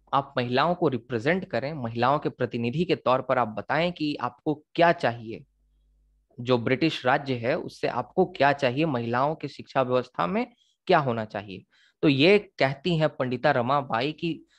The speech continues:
सौ में से निन्यानवे ऐसे पढ़े लिखे पुरुष हैं जो कि महिलाओं को दबा कर रखना चाहते हैं, जो कि नहीं चाहते कि महिलाएं शिक्षित बने। इस मानसिकता को बदलनी होगी और साथ ही साथ महिलाओं को शिक्षा देना होगा।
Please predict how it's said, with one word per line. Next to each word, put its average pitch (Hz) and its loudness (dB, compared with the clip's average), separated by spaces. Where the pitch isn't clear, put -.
सौ 170 2
में 170 0
से 180 -4
निन्यानवे 123 -2
ऐसे 127 -4
पढ़े 135 -2
लिखे 147 -4
पुरुष 143 -4
हैं 143 0
जो 135 0
कि 143 -8
महिलाओं 120 0
को 160 -2
दबा 123 2
कर 123 -2
रखना 113 -8
चाहते 110 -6
हैं, 117 -2
जो 127 0
कि 160 -2
नहीं 131 2
चाहते 165 0
कि 156 -6
महिलाएं 123 -2
शिक्षित - -10
बने। 117 -2
इस 208 0
मानसिकता 147 0
को 175 0
बदलनी 127 0
होगी 147 -6
और 123 0
साथ 120 -4
ही 147 -6
साथ 156 -2
महिलाओं 117 -2
को 175 -6
शिक्षा - -6
देना 127 -2
होगा। 113 -6